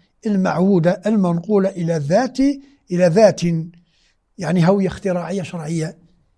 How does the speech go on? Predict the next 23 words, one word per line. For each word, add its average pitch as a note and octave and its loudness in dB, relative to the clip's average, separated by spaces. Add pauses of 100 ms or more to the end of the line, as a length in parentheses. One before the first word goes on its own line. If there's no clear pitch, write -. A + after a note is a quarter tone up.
(720)
ذات F3+ 2
الركوع F3+ 0
والسجود، E3 0 (120)
لا G3 4
لمناسبة G3+ 0
بينهما. D#3+ -2 (360)
في E4+ 2
مناسبة D#3+ -2
شيخنا، D3 -18
وهي G3+ -6 (400)
التعامل G3+ -4
مع E3+ -6
الله F3+ -4
تعالى، D3+ -14 (140)
ذاك A3+ 0
تعامل F3+ -6
بدون F3 -6
هيئة E3 -6 (280)
خاصة، F#3+ -6 (260)
وهذا B3+ 0 (300)
تعامل A#3+ 0 (180)
مع F#3 -2
الله، G#3 2